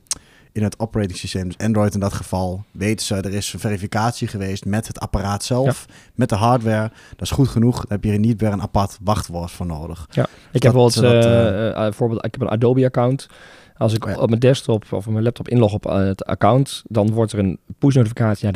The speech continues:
Speaker 2: de app, de Access-app,
Speaker 1: Ja.
Speaker 2: gepusht op mijn telefoon. Daar moet ik hem goedkeuren. En ja, omdat ze zeker weten dat, nou, device en, hè, die twee devices alleen maar onder mijn,
Speaker 1: Ja,
Speaker 2: te-, tegelijkertijd
Speaker 1: fysiek,
Speaker 2: onder
Speaker 1: ja.
Speaker 2: mijn fysiek, eh, vingerkunde zitten, zeg
Speaker 1: Dan is
Speaker 2: maar.
Speaker 1: het goed genoeg.
Speaker 2: Is het goed genoeg
Speaker 1: Ja.
Speaker 2: en, eh, geloven ze dat ik het ben.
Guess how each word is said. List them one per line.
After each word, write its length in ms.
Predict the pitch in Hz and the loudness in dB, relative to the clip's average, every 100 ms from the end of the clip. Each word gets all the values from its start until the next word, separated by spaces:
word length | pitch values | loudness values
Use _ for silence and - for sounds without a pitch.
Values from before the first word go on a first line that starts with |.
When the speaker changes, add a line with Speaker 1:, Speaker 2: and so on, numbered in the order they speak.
| - | 2
Speaker 2:
de 0 | |
app, 180 | 117 - - - _ - | 2 0 -10 -20 _ -4
de 120 | 62 | -2
Access-app, 600 | 98 - 104 - 87 - - | 0 -2 -2 -2 -2 -4 -2
Speaker 1:
Ja. 100 | 147 | 0
Speaker 2:
gepusht 480 | 110 117 104 - - | 0 2 0 -2 -2
op 120 | 101 | 0
mijn 120 | 101 | 0
telefoon. 460 | 101 98 117 151 147 - | 0 2 4 4 2 -2
Daar 140 | 117 123 | 2 4
moet 80 | 113 | 4
ik 60 | |
hem 100 | 98 | 2
goedkeuren. 680 | 90 143 151 147 143 147 180 _ - | 0 2 6 6 8 4 2 _ 0
En 240 | 107 98 | 2 4
ja, 160 | 117 87 | 2 0
omdat 160 | 90 - | 0 -2
ze 80 | |
zeker 260 | 104 110 107 | 2 2 4
weten 220 | 101 95 | 4 4
dat, 120 | 101 98 | 0 -2
nou, 200 | 107 76 87 | -2 -2 -6
device 580 | 113 107 101 110 107 - | -4 -2 2 4 4 2
en, 360 | - 107 104 107 | 2 2 2 2
hè, 120 | 120 | 2
die 100 | 139 | 2
twee 140 | 127 | 2
devices 360 | 110 104 107 107 | 2 4 2 2
alleen 140 | 101 | 2
maar 80 | 107 | 2
onder 120 | 95 98 | 2 2
mijn, 340 | 98 98 95 - | 2 0 -4 0
Speaker 1:
Ja, 160 | 127 | 0
Speaker 2:
te-, 80 | - | 2
tegelijkertijd 380 | - 117 143 135 117 101 | 4 6 6 6 6 4
Speaker 1:
fysiek, 20 | |
Speaker 2:
onder 140 | 104 | 4
Speaker 1:
ja. 40 | 104 | 4
Speaker 2:
mijn 100 | 98 | 2
fysiek, 400 | 110 110 101 - | -2 -6 -6 -6
eh, 80 | 95 95 | -6 -4
vingerkunde 460 | 98 131 143 135 135 | -6 -2 -2 0 2
zitten, 160 | 131 131 | 2 2
zeg 80 | 123 | 2
Speaker 1:
Dan 100 | 127 | 4
is 60 | |
Speaker 2:
maar. 80 | 120 | 4
Speaker 1:
het 100 | 139 | 2
goed 80 | - | -2
genoeg. 320 | 101 98 - - | -2 -2 -6 -2
Speaker 2:
Is 100 | - | 0
het 100 | 117 | 2
goed 140 | 123 | 0
genoeg 300 | 113 107 101 | 2 2 2
Speaker 1:
Ja. 120 | 104 - - | 0 -4 -4
Speaker 2:
en, 340 | 101 98 104 | -2 0 -2
eh, 80 | 98 | -2
geloven 300 | - 104 98 | 0 0 0
ze 40 | |
dat 80 | 95 | -2
ik 60 | 92 | -4
het 100 | 80 | -4
ben. 240 | 82 82 | -6 -8